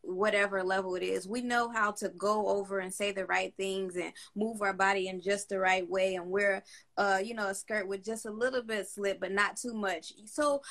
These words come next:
I think since we're, we're able to use that to our advantage, um,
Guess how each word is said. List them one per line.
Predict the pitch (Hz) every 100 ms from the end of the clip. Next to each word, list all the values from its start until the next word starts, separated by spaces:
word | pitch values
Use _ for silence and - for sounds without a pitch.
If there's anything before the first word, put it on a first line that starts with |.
| - 277
I | 349
think | 392 349 -
since | 302 247
we're, | 285 302 285 -
we're | 240 277
able | 269 262 254
to | 226
use | 220 247 254
that | 233 233
to | 240
our | 220 214
advantage, | 196 185 233 359 233 196 - _ _ -
um, | 240 240 220 214